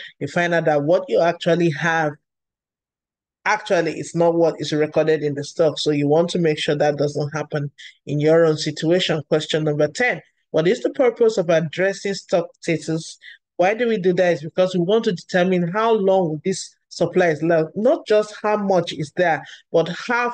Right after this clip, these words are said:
far can it carry us? And it's, I think, recorded in the months of stocks. All right.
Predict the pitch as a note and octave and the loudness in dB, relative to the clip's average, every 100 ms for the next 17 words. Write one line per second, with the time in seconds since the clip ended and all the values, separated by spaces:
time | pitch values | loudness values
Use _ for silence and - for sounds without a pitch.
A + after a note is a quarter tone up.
0 | - A3+ F#3 - F3+ E3 F3+ - - F#3 | -2 0 0 -2 -4 -2 -4 -8 -2 0
1 | E3+ E3+ D3 C3 - _ - _ D#3 E3 | 0 0 0 -2 -8 _ -20 _ -2 0
2 | D#3+ - D#3+ E3 G3+ F3 F3+ F3+ F#3 F3 | 0 0 0 0 0 2 2 2 0 2
3 | F3 F3 - E3 D#3+ D3+ D3 D#3 D#3+ D3+ | 2 0 -4 -2 -2 0 0 0 -2 -2
4 | D3+ D3 - A3 A3+ - - - - - | -6 -4 0 0 0 -8 -20 -20 -20 -20
5 | _ _ _ - E3 F#3 A3 B3 | _ _ _ 0 2 4 2 -4